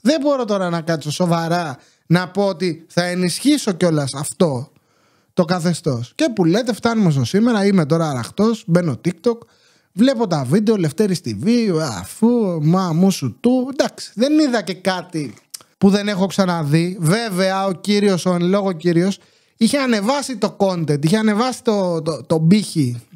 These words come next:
η μπύχη της είχε ανέβει πολύ ψηλά και είχε βάλει και κάτι κλωτσομπουνίδια πιο δυνατά, κάτι πατακιούτα, αυτό που λένε "πέταξε πολύ κοντά στον ήλιο". Και όλη η φασούλα στράβωσε,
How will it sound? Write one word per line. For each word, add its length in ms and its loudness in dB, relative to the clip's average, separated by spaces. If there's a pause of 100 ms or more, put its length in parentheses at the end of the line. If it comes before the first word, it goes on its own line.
(180)
η 100 2
μπύχη 380 0
της 340 -12
είχε 100 -6
ανέβει 300 -4
πολύ 200 0
ψηλά 520 0 (140)
και 80 2
είχε 200 2
βάλει 360 0
και 120 0
κάτι 240 -2
κλωτσομπουνίδια 800 2
πιο 200 0
δυνατά, 560 -2
κάτι 220 -6
πατακιούτα, 640 -2
αυτό 200 -2
που 100 0
λένε 240 2
"πέταξε 400 -4
πολύ 280 2
κοντά 320 2
στον 240 0
ήλιο". 340 0 (320)
Και 120 0
όλη 240 0
η 20 0
φασούλα 640 0
στράβωσε, 840 -2